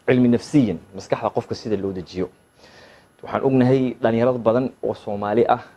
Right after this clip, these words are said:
dee reerahoodu iyagoo dee korka ka dhisan, hoosta in laga baaba'san yahay. Uusan waalidkii ilmihii ogeyn, oo uu ilmihii waalidkii ka cabsanahayo.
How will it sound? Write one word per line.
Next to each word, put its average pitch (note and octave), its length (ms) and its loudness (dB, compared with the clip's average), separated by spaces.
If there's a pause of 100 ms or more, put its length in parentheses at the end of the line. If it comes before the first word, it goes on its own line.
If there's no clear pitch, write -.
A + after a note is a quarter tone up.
(240)
dee G#2 200 -2
reerahoodu A#2 680 2 (320)
iyagoo A#2 260 4
dee G#2 160 -2
korka C3 280 -6
ka - 100 -6
dhisan, C#3 320 -4 (760)
hoosta B2 300 0
in B2 140 2
laga A#2+ 160 4
baaba'san A2+ 500 0
yahay. F#2+ 180 -4 (680)
Uusan A2 220 -2
waalidkii B2 400 2
ilmihii A#2 320 0
ogeyn, A2 320 2 (840)
oo C#2 140 2
uu A2 100 2
ilmihii A#2+ 380 2
waalidkii A2+ 480 0
ka F#2 160 -4
cabsanahayo. F#2 480 -4